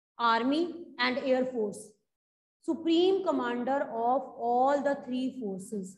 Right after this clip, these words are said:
तीनों जो मतलब जो commanders हैं, एयर जो, जो सबसे जिसे हम कहते हैं कि highest post है, ठीक है, Navy में,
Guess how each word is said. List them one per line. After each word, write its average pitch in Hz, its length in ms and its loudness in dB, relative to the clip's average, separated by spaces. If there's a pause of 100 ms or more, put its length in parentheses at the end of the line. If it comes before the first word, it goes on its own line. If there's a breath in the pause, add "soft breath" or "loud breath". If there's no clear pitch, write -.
(420)
तीनों 311 340 0
जो 302 220 0
मतलब 262 420 -4
जो 254 100 -2
commanders 240 680 -2
हैं, 202 220 -10 (500)
एयर 247 240 4
जो, 285 140 2
जो 269 380 -2
सबसे 339 400 -4 (240)
जिसे - 360 -8
हम 277 60 0
कहते 262 280 0
हैं 277 180 -4
कि 302 60 -6
highest 254 540 0
post 240 460 -2
है, 190 160 -14 (520)
ठीक 262 160 -4
है, - 420 -2
Navy 247 420 2
में, 302 440 -6